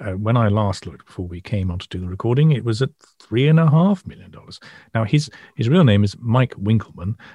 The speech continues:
And, you know, actually, the things he produces are quite interesting. I don't begrudge him his financial success. The person I really <laughs> feel sorry for here is the person who's gonna be,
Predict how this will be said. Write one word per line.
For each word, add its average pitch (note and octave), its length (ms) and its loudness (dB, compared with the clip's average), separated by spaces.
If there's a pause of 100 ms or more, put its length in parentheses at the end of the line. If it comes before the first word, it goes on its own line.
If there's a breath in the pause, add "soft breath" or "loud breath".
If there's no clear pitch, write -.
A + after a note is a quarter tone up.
(160 loud breath)
And, A3+ 220 2
you B3+ 60 2
know, B2+ 160 2 (400)
actually, G3+ 240 0
the C#3 140 2
things C#3 280 2
he A2+ 80 2
produces A2 460 -2
are B2+ 40 0
quite G#2 220 -2
interesting. A2+ 460 -4
I B2+ 100 -2
don't B2+ 240 4
begrudge G#2+ 500 2
him A#2 140 4
his G2+ 220 0
financial G#2+ 480 0
success. A2 560 -6 (240 loud breath)
The - 80 -4
person F#3 260 4
I B2+ 60 4
really B2 200 4
<laughs> F2+ 120 -2
feel A#2 100 2
sorry G2+ 300 0
for F#2 140 -6
here F2+ 220 -6
is G2+ 140 -6
the - 80 -6
person A#2 320 0
who's G#2 160 2
gonna G#2+ 160 0
be, G2+ 220 0